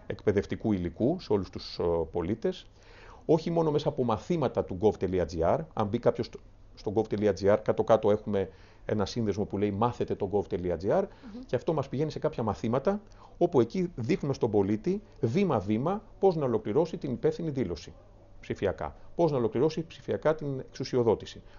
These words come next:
Speaker 1: πώς να ενεργοποιήσει την άειλη συνταγογράφηση, που επίσης έχει εξυπηρετήσει χιλιάδες
Speaker 2: Χιλιάδες κόσμος,
Speaker 1: συμπολιτών
Speaker 2: ναι, ναι,
Speaker 1: μας.
Speaker 2: σαφώς.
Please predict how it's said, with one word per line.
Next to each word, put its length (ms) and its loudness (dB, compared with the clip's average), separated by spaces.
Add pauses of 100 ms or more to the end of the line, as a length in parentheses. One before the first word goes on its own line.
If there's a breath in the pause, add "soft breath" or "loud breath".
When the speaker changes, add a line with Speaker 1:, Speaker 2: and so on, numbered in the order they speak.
(120)
Speaker 1:
πώς 180 6
να 60 -2
ενεργοποιήσει 580 0
την 180 -4
άειλη 160 2
συνταγογράφηση, 760 0 (100)
που 80 -8
επίσης 380 -4
έχει 140 -4
εξυπηρετήσει 720 -4 (640 soft breath)
χιλιάδες 640 4
Speaker 2:
Χιλιάδες 300 -8
κόσμος, 200 -16
Speaker 1:
συμπολιτών 480 4
Speaker 2:
ναι, 80 0
ναι, 60 -6
Speaker 1:
μας. 120 -12
Speaker 2:
σαφώς. 280 -16